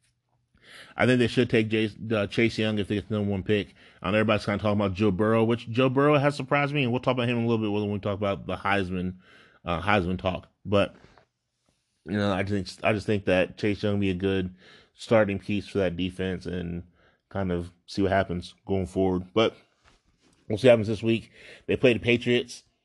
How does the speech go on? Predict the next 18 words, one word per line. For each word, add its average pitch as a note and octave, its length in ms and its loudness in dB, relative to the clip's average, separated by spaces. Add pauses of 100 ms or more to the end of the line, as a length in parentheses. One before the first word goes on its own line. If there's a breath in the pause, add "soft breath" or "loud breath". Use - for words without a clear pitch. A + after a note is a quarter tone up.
(180)
Obviously, A2 340 0
there's G2+ 140 0
a G2+ 40 -2
whole G#2+ 120 2
scandal G#2 400 0
where G2 140 2
the F2+ 60 -8
Patriots G2+ 480 -2
have G2+ 120 2
people G2 300 -4
in F#2 80 -4
the F2 80 -4
Browns, G#2 640 -2 (460 soft breath)
um, F2+ 500 0 (340)
in F#2 120 -6
the F#2 80 -2
Browns G#2+ 420 0
suite, A2+ 420 -2